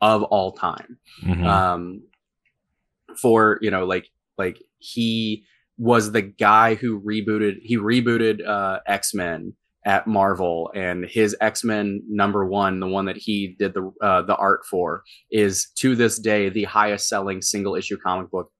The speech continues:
Speaker 1: of all time. And then at its, at the height of his popularity, he and a few, uh, a bunch of other artists quit, uh, Marvel to form Image Comics because they knew that they were getting screwed at,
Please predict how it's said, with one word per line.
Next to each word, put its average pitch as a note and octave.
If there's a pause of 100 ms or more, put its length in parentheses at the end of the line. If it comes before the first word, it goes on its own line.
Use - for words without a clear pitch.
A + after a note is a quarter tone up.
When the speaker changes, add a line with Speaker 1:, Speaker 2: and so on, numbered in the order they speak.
Speaker 1:
of G2+
all F#2
time. - (560)
And G#2+
then G2+ (120)
at A2+
its, B2 (320)
at A#2
the G#2
height C3
of B2
his A#2+
popularity, A2 (160)
he B2+
and A#2
a A2
few, A#2+
uh, G#2+
a G#2+
bunch A2+
of -
other A2
artists A2
quit, - (480)
uh, G#2+
Marvel G#2+ (240)
to A2
form A2+
Image A2
Comics G2
because G2+
they G2+
knew G#2 (180)
that G#2
they G#2
were G2+
getting G#2
screwed A2
at, G#2